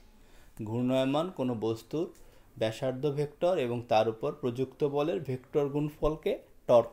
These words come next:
বলে, তাই না? এই টর্ক মূলত বৃত্তাকার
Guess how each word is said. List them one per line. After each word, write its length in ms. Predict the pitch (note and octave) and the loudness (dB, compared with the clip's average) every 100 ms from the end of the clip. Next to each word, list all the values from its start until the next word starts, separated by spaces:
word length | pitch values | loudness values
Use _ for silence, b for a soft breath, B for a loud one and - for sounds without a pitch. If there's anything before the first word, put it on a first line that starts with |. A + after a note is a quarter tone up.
| - | -6
বলে, 200 | - - - | -8 -8 -8
তাই 120 | - | -10
না? 120 | E3+ A3 - b b b b - | -10 -12 -18 b b b b -6
এই 160 | D#3 | -6
টর্ক 420 | D#3+ - E3 F3+ - - | -2 6 8 8 2 -2
মূলত 380 | E3 E3+ E3+ E3 E3+ C4+ - | 0 2 2 2 0 -2 -12
বৃত্তাকার 560 | C3 C3+ - D3+ D3 D#3 | -8 -8 0 0 2 0